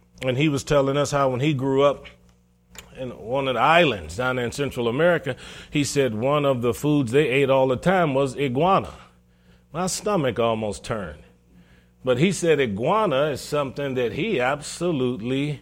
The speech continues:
loves. Well, I wouldn't want an iguana, but I'm not gonna condemn him and tell him that he's not supposed to have it. Verse five says it's sanctified by the word of God and prayer.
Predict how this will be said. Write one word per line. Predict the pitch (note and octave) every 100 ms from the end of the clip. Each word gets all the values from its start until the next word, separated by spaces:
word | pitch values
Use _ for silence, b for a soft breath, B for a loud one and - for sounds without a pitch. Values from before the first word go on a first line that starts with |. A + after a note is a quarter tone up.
| _
loves. | A#2+ B2+ A3+ A3+ F#2 - - - - b b b b b -
Well, | F4
I | G#2+ E3+
wouldn't | D4+ F4+ A#2+
want | A#2 A#2+ G2+ - _
an | - B2
iguana, | A2+ F#2+ A#2 A#2 G3
but | D3+
I'm | C#3+ F3+
not | F3+ D#3
gonna | D#3+ D#3
condemn | C3 C#3 C3 D#3 D#3+
him | C3+ E3 G#3+
and | D#3 C#3+
tell | D#3 D#3
him | C#3+ F3+ E3 B B B
that | D3 C3
he's | D3+ D3
not | D3 D3+ C#3+
supposed | C#3+ B2 D3 B2+
to | A#2+
have | A#2+ G#3+ F3+
it. | E3 D#3 B B -
Verse | B2+ D#3+ -
five | - E3+ G#3 A3 F3
says | C#3+ D#3+ D3
it's | D3
sanctified | - E3+ D3 D3 D#3 D#3+ D3
by | D3+
the | C#3+
word | C#3 D#3 D#3
of | D3
God | C3+ D#3 D#3
and | D#3 E3+
prayer. | E3 B3+ C#3+